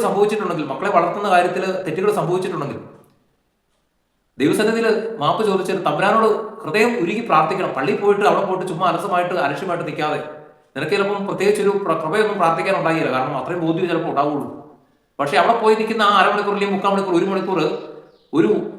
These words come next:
ആയിരം മണിക്കൂർ പോലെ നിനക്ക് അനുഭവപ്പെടണം. അത്രമാത്രം തീക്ഷ്ണതയോടുകൂടി വില കൊടുത്ത് വേണം നീ ആ ആൾക്കാരൊക്കെ മുമ്പിൽ പോയി നിൽക്കാനും പ്രാർത്ഥിക്കാനും. അത്രമാത്രം ഉണ്ട് പ്രാർത്ഥിക്കാൻ.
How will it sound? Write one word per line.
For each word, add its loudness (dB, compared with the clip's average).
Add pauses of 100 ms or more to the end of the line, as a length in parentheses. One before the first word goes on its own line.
(120)
ആയിരം 6
മണിക്കൂർ 2 (100)
പോലെ 4
നിനക്ക് 2
അനുഭവപ്പെടണം. -2 (360)
അത്രമാത്രം 2
തീക്ഷ്ണതയോടുകൂടി 2 (160)
വില 2
കൊടുത്ത് 0
വേണം 0
നീ -4 (120)
ആ 0
ആൾക്കാരൊക്കെ 0
മുമ്പിൽ -4
പോയി -4
നിൽക്കാനും -6 (800)
പ്രാർത്ഥിക്കാനും. -2 (480)
അത്രമാത്രം 0
ഉണ്ട് 0
പ്രാർത്ഥിക്കാൻ. 0